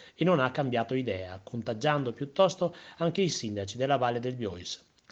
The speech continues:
"Ne ho parlato con i colleghi a monte, Falcade, Vallada e Canale", dice Soppelsa, "e abbiamo convenuto che la rotonda non è la migliore delle soluzioni, perché quando c'è il flusso di traffico che scende dalla Valle del Biois, il problema è dato dall'intasamento della Galleria delle Anime.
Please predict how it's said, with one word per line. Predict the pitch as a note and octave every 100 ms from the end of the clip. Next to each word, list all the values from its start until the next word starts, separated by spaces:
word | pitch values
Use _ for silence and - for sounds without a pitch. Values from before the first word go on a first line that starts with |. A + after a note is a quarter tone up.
| - - -
"Ne | A#2+
ho |
parlato | C3+ C3+ D#3+ F3 -
con | C3
i |
colleghi | A#2 A#2+ B2 B2+
a | B2
monte, | C#3+ D#3 C#3+ G2
Falcade, | F#2+ - G2 A#2 A2+
Vallada | G2+ G2 G#2+ A#2 G#2
e | F#2+
Canale", | G#2+ C3+ B2 G2+ G2+ -
dice | - A#2 A#2
Soppelsa, | - G#2+ - A#2+ A2+ B2
"e | A#2
abbiamo | B2+ F3 F3
convenuto | E3+ D3 D3 E3+ F#3 F#3
che |
la | C3+
rotonda | C3 C3 E3+ F3+ E3
non | C3 C#3
è | C3+
la | C#3
migliore | C#3 C3 C#3+ D#3+
delle | C#3+
soluzioni, | C3 C3 B2+ B2+ G#2+ G2 G2 G2+ - - -
perché | A2+ A2+
quando | A2 B2 A#2+
c'è | -
il | A#2
flusso | G2+ D3+ D3 B2+
di | A#2
traffico | C#3 D#3+ - D#3+ D#3+
che | C3
scende | - C3+ C3+
dalla | B2 A2
Valle | A2+ B2+
del | A2+ B2+
Biois, | E3 F3+ F3+ - - - -
il | D3
problema | E3+ E3+ F3 E3
è | C#3
dato | C3 B2+ D3+
dall'intasamento | C3 B2 A#2 A#2+ C3 E3 F3+
della | E3 C#3
Galleria | A#2+ C3+ B2+ A#2
delle | B2+ C3
Anime. | F2 F#2 F#2+ F2+